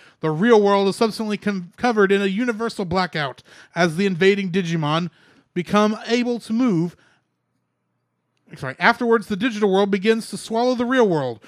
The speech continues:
Refusing to give up, Matt takes Ty's goggles and rallies his friends. And as I stated, this beca-, turns into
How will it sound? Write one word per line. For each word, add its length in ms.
Refusing 420
to 40
give 140
up, 160
Matt 260
takes 240
Ty's 260
goggles 380
and 240
rallies 300
his 160
friends. 600
And 100
as 160
I 120
stated, 560
this 260
beca-, 420
turns 280
into 460